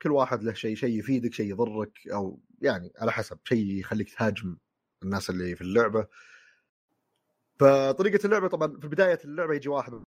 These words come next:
مثلا، أنا أسحب ست كروت عشوائية، ديك اوف كارد، اللي هو أربعين شخصية، كل شخصية لها قدرة مختلفة. بعدين أجيكم أقول لكم أنا سحبت الكروت هذه بالرقم حقها. الكل يسحب نفس الكروت، الكل رحلة نفس الكروت.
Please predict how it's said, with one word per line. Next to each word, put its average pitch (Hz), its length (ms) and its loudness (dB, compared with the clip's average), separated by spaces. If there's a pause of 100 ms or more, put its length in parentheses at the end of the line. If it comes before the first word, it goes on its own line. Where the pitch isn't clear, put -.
(160)
مثلا، 131 240 -6
أنا 147 140 -2
أسحب - 260 -8
ست - 220 -14
كروت 135 260 -6
عشوائية، 113 720 -4
ديك 98 120 -8
اوف - 100 -20
كارد، 104 260 -6
اللي 90 120 -10
هو 92 100 -4
أربعين 92 220 -8
شخصية، - 420 -18 (500)
كل 151 100 2
شخصية 143 300 -2
لها 113 100 0
قدرة 98 240 -6
مختلفة. 92 360 -10
بعدين 135 220 6
أجيكم 131 320 -6
أقول 135 180 -2
لكم 156 200 -6
أنا 120 120 -2
سحبت 127 360 -4
الكروت 101 340 -6
هذه 82 180 -10
بالرقم 95 400 -6
حقها. - 360 -14 (800)
الكل 147 300 4
يسحب 143 320 -2
نفس - 200 -4
الكروت، - 520 -8 (300)
الكل 190 400 2
رحلة 170 380 -2 (360)
نفس 165 200 -6
الكروت. - 440 -16